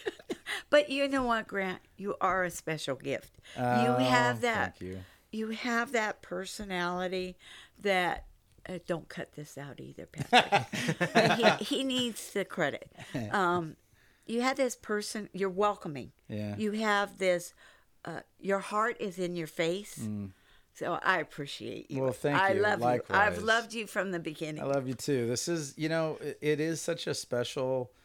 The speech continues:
Speaker 2: like, from the word go, we're, we haven't been a, a big church, but it's a church where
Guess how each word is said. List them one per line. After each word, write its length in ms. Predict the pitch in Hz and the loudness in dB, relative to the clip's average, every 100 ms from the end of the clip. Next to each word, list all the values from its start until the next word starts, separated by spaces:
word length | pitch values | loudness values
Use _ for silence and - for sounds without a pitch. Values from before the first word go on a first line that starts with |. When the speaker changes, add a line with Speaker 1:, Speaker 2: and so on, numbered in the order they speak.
| _ _ _ _ | _ _ _ _
Speaker 2:
like, 200 | - 139 | -2 -2
from 160 | - 143 | -2 -2
the 100 | 139 | 0
word 300 | 139 151 139 | 2 0 0
go, 340 | 123 143 143 110 | 2 2 2 2
we're, 280 | 110 120 117 - | 2 0 0 -4
we 160 | 117 113 113 _ 113 | -6 -6 -8 _ -8
haven't 300 | 110 123 123 | -4 -4 -2
been 300 | 127 113 104 - | -2 -4 -8 -10
a, 40 | |
a 20 | 98 | -10
big 320 | 92 110 120 | -4 -4 -4
church, 400 | - 131 139 - | -4 -2 -2 -6
but 280 | 120 117 - | -4 -4 -4
it's 180 | 120 113 | -10 -10
a 60 | 120 | -10
church 380 | - 147 - | -6 -6 -6
where 240 | 165 139 | -4 -4